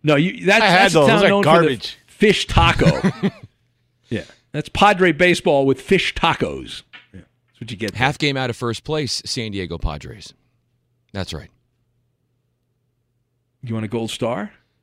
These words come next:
Speaker 3: You
Speaker 1: By
Speaker 3: can
Speaker 1: the way,
Speaker 3: hang
Speaker 1: your
Speaker 3: us
Speaker 1: time is done. Why are you still talking? Your time is done here. Turn his mic off, please. How dare you? Unbelievable. Uh, is beer drinking Brian there, or is, did he, did he fall asleep? I don't know. Beer drinking Brian, are you there, Brian?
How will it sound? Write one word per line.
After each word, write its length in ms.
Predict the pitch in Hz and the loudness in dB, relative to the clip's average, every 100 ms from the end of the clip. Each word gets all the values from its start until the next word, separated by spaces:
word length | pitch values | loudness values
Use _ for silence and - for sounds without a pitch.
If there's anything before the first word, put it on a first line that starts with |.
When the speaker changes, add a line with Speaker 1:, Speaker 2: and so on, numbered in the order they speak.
| _ _ _ _ | _ _ _ _
Speaker 3:
You 100 | 147 | 0
Speaker 1:
By 60 | 247 | 4
Speaker 3:
can 60 | |
Speaker 1:
the 40 | 233 | 6
way, 80 | |
Speaker 3:
hang 80 | 240 | 4
Speaker 1:
your 80 | 254 | 4
Speaker 3:
us 60 | 262 | 2
Speaker 1:
time 80 | 294 | 4
is 80 | 226 | 4
done. 140 | 214 | 2
Why 80 | 202 | 4
are 40 | 311 | 4
you 120 | 294 | 2
still 180 | - 202 | 0 0
talking? 320 | - 120 135 | 0 -2 -2
Your 60 | 143 | -6
time 260 | - 220 | -4 -2
is 100 | 165 | -2
done 220 | - 92 | -2 -6
here. 180 | 71 65 _ _ _ _ _ _ _ _ - 190 | -8 -14 _ _ _ _ _ _ _ _ -2 0
Turn 160 | 277 | 2
his 100 | 269 | 2
mic 240 | 208 160 151 | 4 2 2
off, 200 | 101 - | -2 2
please. 580 | 226 131 64 - - _ _ _ _ - | 2 2 -2 -12 -20 _ _ _ _ -20
How 80 | 123 | -10
dare 220 | 117 78 | -8 -8
you? 120 | 58 - _ _ _ _ _ _ _ _ _ | -12 -20 _ _ _ _ _ _ _ _ _
Unbelievable. 440 | - 78 92 - _ _ _ _ _ _ _ _ _ _ _ _ | -14 -10 -10 -12 _ _ _ _ _ _ _ _ _ _ _ _
Uh, 60 | 95 | -14
is 140 | 101 | -4
beer 180 | 185 254 | 2 2
drinking 340 | 208 240 233 175 | 2 2 2 4
Brian 360 | 170 220 254 | 4 4 4
there, 200 | 247 262 | 2 4
or 20 | |
is, 120 | 226 - | 2 2
did 140 | 165 | -2
he, 100 | 185 | -2
did 220 | 170 165 | -2 -2
he 80 | 190 | 0
fall 260 | - 190 165 | 0 0 0
asleep? 320 | - 175 101 | -2 -4 -2
I 100 | 120 | -2
don't 120 | 147 | -2
know. 220 | 160 117 127 | 0 -2 0
Beer 220 | 165 226 | 2 2
drinking 380 | 190 208 196 165 | 2 0 0 2
Brian, 300 | 202 196 151 | 4 4 2
are 40 | |
you 120 | 160 | 2
there, 220 | 185 220 | 4 2
Brian? 400 | 175 135 82 58 | 2 0 -2 -8